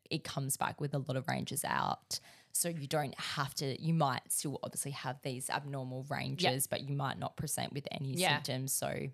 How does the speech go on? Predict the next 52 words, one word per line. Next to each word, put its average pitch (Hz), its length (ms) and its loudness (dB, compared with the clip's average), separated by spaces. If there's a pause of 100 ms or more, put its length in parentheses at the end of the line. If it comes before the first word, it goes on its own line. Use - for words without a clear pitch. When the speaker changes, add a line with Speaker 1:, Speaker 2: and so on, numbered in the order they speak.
Speaker 2:
Yeah, 151 220 2 (240)
exactly. 151 420 -2
Speaker 1:
essentially 139 280 0
you - 20 -4
can 139 180 -2
be 135 80 -2
asymptomatic. - 720 -2
Speaker 2:
Um, 185 340 6
and 202 140 6
then 202 80 6
we 196 140 4
obviously 180 340 4
do 185 260 6
a 160 60 6
lot 170 160 6
of, 160 80 2
depending 160 380 0
on 160 80 2
what 143 80 0
the 151 80 -2
person 151 320 0
comes 151 280 -4
through 151 140 -4
with, 143 200 -8
but 135 140 -4
we'll 147 100 -6
do 151 200 -4
saliva 143 540 0
and 131 240 2
also 139 300 -4
blood 139 540 -2 (180)
and 151 260 0
or 151 480 0
one 151 180 -2
or 143 60 -2
the 135 100 -6
other. 135 180 -2
We 147 120 -6
usually 139 340 -4
start 127 240 -2
with 139 160 -12
blood, 131 260 -2
but - 140 -4
for 135 240 -2
female 151 360 -2
sex - 280 -4
hormones 139 840 -2
and 147 80 -2
male 131 240 -2
sex - 260 -10
hormones. 180 640 -4 (720)
Speaker 1:
Yeah. 160 200 0